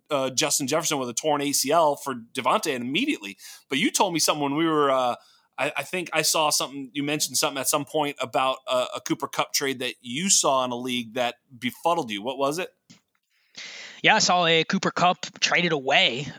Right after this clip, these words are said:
Speaker 2: for Amon-Ra Saint Brown.
Speaker 1: Oh.
Speaker 2: And it's
Speaker 1: Oh.
Speaker 2: so, uh, a couple things to work through. Like, one, if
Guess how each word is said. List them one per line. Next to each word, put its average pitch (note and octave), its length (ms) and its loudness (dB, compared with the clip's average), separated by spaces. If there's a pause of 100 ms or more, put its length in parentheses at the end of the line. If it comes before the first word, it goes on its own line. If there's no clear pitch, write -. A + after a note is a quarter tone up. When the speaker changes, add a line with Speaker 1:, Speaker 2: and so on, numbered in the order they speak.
Speaker 2:
for D3 420 -2
Amon-Ra D3+ 380 2
Saint C#3+ 300 0
Brown. D3 420 0 (140)
Speaker 1:
Oh. F3 360 2 (640)
Speaker 2:
And F#3+ 160 4
it's - 480 2
Speaker 1:
Oh. F#3 120 -4 (480)
Speaker 2:
so, C4 260 4
uh, - 140 2 (520)
a - 60 -2
couple B3+ 240 4
things G#3 200 4
to F3+ 80 2
work F3 220 2
through. B2 220 -6
Like, E3 180 0
one, C#4 380 4
if F#3 260 0